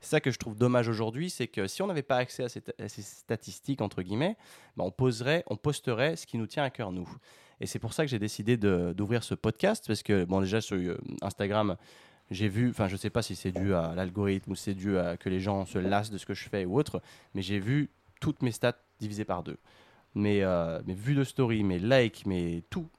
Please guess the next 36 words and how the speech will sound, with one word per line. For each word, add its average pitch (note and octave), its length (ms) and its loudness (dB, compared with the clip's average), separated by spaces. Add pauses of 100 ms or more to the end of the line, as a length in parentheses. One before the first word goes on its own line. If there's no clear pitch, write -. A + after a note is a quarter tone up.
(200)
a A2 80 0
été G2+ 180 0
divisé G2 260 -2
par F#2 220 0
deux. C#3+ 180 2
Et B2+ 40 0
c'est - 120 -4
vrai B2+ 80 2
qu'au G2+ 120 -4
début, F#2 260 -2
t'as F2 120 -8
du D#2 100 -10
mal A#2+ 180 6
à C#3 60 8
l'encaisser. B2 480 2
Tu - 120 -14
te F2 60 -12
dis, « - 120 -6
Ah, - 140 -10
c'est - 220 -16
incroyable. » A#2+ 500 0 (440)
Déjà, A2+ 180 4
mon B2+ 140 4
compte D3+ 240 0
était A2+ 180 -4
monté A#2 320 0
jusqu'à G#2+ 280 -4
dix-huit G#2+ 260 -2
mille G#2+ 160 2
abonnés. A2+ 400 2 (180)
Et - 60 -2
après, B2+ 300 -2
il A2 120 0
s'est - 200 -6
mis B2+ 140 4
à G#2 60 2